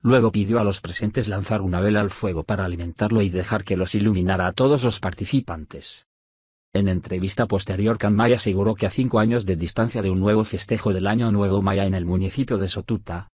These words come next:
donde nació el guerrero maya Nachi Cocom, y tras siglos de no festejarse, ahora ya hay ceremonias fuera de Yucatán.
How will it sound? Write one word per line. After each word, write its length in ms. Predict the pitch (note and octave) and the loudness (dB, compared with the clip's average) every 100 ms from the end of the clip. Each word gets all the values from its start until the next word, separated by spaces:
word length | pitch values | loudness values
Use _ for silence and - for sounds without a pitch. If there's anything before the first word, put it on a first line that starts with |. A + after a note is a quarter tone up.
| _ | _
donde 320 | G2 G2+ F#2 | -4 -2 0
nació 320 | F#2+ G#2 A#2 | -2 0 0
el 100 | G#2+ | 0
guerrero 400 | G2+ G2+ G#2+ A2 | 0 0 0 0
maya 240 | F2+ G2+ G2+ | 0 0 2
Nachi 320 | G#2 - A2+ | 0 -2 -6
Cocom, 440 | - E2 E2+ D#2+ - _ | -6 -6 -6 -8 -14 _
y 140 | B2 A2+ | 0 0
tras 220 | A2+ A2 | 0 -2
siglos 340 | - G#2 G#2 | -2 -2 0
de 100 | F#2 | 0
no 140 | F2 G2+ | 0 -2
festejarse, 800 | F#2 - F#2 - A2 - D#2+ F2 _ | -4 -4 -4 -2 -4 -4 -10 -14 _
ahora 280 | G2+ A2+ C3+ | 0 2 4
ya 100 | A2+ | 4
hay 120 | G#2 | 2
ceremonias 640 | F#2+ G2+ F#2+ G2+ C3+ C3 - | 0 -2 2 2 4 2 -2
fuera 260 | A2 G#2 | -2 0
de 140 | G2+ F#2 | 0 0
Yucatán. 500 | F2+ F#2 F#2 D#2+ | -2 -2 -2 -4